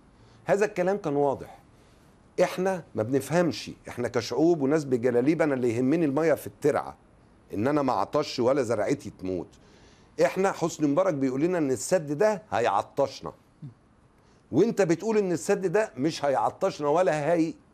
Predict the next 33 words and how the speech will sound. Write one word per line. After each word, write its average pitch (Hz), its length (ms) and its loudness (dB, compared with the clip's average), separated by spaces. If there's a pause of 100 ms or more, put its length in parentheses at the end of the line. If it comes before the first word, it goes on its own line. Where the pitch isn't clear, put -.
(260)
آه، - 20 -8
آه، 113 60 0
آه، 113 640 -4 (100)
آه، - 20 -6
ي-، 104 380 -8
ي-، 104 260 -8
ي-، 104 280 -4
يلمس 170 440 -2 (180)
حصتنا 170 800 -4 (400)
اللي 123 160 0
هي 196 120 4
أصلا 185 320 0
مش 123 180 -6
مكفية. 80 460 -10 (680)
فخلونا 170 580 0
نعمل 185 360 -2
لجنة 202 260 -6
ثلاثية 196 420 -2
تحكم 226 440 -4
ما 196 60 0
بينك 208 400 0
وما 156 180 -2
بين 240 200 -4
مبارك، 247 420 0 (380)
والراجل 226 400 0
وافق 240 440 0 (380)
على 175 200 2
هذه 190 200 0
اللجنة 220 280 -4
الثلاثية 196 440 0
على 165 260 2
أساس 196 280 -2
إيه؟ 165 180 0